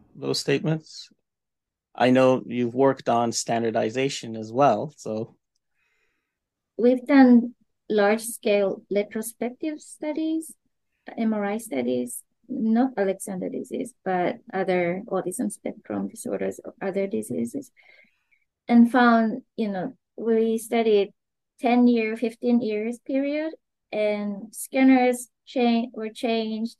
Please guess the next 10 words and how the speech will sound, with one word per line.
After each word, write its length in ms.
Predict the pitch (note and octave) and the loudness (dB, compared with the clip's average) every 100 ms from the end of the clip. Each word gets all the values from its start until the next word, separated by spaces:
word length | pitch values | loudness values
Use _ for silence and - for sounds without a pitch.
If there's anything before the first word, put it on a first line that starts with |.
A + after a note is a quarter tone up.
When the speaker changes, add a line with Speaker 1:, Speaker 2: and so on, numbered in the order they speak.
| - | -8
Speaker 2:
and 400 | G3+ F#3+ F#3+ F#3+ | -4 -4 -4 -2
even 540 | A3+ A3+ B3 A#3+ A#3 - | 0 2 4 4 4 -4
in 120 | G#3+ | -8
the 100 | G3+ | -8
same 420 | G#3 - B3 C4 D4+ | -8 -4 2 4 2
scanner, 600 | - B3 A#3 F#3 F3+ G3+ _ _ _ _ _ - | -2 -2 0 -2 -4 -10 _ _ _ _ _ -4
people 300 | A3 - G3 - _ _ _ | -4 -2 -6 -6 _ _ _
changed 540 | - G3 F3+ F3+ - _ _ | 0 0 0 -4 -12 _ _
the 140 | G3 G3 | -10 -6
protocols. 800 | - C4+ C#4+ - D3+ - - | -4 -2 -4 -4 -6 -6 -10